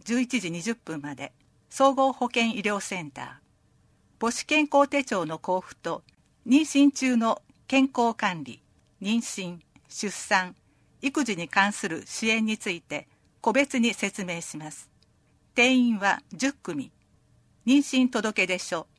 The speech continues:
マイナンバーの通知カードと、運転免許証など、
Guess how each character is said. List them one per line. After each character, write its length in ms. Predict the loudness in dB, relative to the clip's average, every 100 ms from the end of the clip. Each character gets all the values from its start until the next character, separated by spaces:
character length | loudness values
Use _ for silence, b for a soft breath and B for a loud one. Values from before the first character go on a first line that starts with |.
| _ _ 2
マ 80 | 4
イ 80 |
ナ 160 | 4 0
ン 80 | 2
バ 240 | 2 0
ー 20 |
の 140 | -2 -8
通 280 | -6 -6 -4
知 120 | -4
カ 200 | -2 -2
ー 40 |
ド 140 | -2 -8
と、 200 | -10 -12 _ _ _ _
運 140 | 0 2
転 240 | 4 2
免 260 | 2 2 0
許 140 | -2
証 260 | -2 -4 0
な 160 | -2
ど、 220 | -2 -6